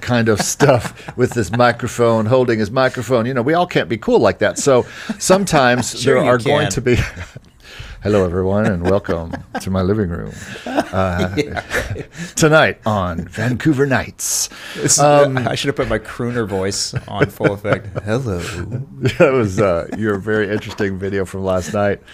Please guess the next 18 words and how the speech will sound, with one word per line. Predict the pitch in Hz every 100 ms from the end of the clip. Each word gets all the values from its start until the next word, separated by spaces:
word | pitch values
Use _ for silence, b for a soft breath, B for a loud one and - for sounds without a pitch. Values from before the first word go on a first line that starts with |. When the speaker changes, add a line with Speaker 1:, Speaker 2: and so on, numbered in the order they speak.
| B B 202 B
Speaker 1:
Uh, | 95 95 92 92
Speaker 2:
Yeah. | 101 95 -
Speaker 1:
where, | 107 123 - -
where | 104 147
he |
also | 175 180 175
sings, | - - 190 220 104 87
ladies | 92 92 -
and | 92
gentlemen. | - 85 - 98 -
Uh, | - 87 85
Stevie | 98 101 120
sings. | 104 117 120 87 92 -
Speaker 2:
I | 131
actually | 131 151
had | 143
a | 131
little, | 123 123